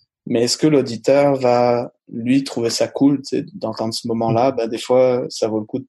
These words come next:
Speaker 1: prendre une respiration, de regarder un peu, puis de se dire, bah, peut-être qu'il faut l'enlever du montage. Puis, euh, puis moi, souvent, je suis arrivé à des épisodes de vingt, vingt-cinq minutes, alors que j'avais pas de, j'avais pas de règles, tu sais.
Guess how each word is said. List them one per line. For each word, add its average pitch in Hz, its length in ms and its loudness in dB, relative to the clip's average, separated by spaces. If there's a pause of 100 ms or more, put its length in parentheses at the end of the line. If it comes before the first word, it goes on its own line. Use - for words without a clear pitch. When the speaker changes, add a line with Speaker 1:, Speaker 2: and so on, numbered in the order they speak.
(300)
Speaker 1:
prendre 120 220 -2
une 110 100 -4
respiration, 131 880 0
de 120 100 -2
regarder 110 320 0
un 110 80 0
peu, 123 160 -6
puis - 100 -14
de - 40 -16
se 113 80 -8
dire, 117 140 0
bah, 107 280 -2 (960)
peut-être 135 180 2
qu'il - 100 -8
faut 123 120 0
l'enlever 117 360 2
du 113 120 -2
montage. 104 680 -6 (360)
Puis, - 240 -20
euh, - 180 -14 (580)
puis - 140 -2
moi, 156 120 4
souvent, 170 320 2
je 202 80 -2
suis 156 100 2
arrivé 143 220 4
à 151 40 4
des 139 140 0
épisodes 143 360 0
de 135 80 0
vingt, 139 220 -2
vingt-cinq 135 320 -2
minutes, 143 380 -2
alors 127 220 0
que 131 100 -4
j'avais 120 240 0
pas 156 180 2
de, 123 580 0 (2000)
j'avais 127 160 -2
pas 165 140 2
de 151 60 0
règles, 135 340 2
tu - 140 -20
sais. 135 220 -8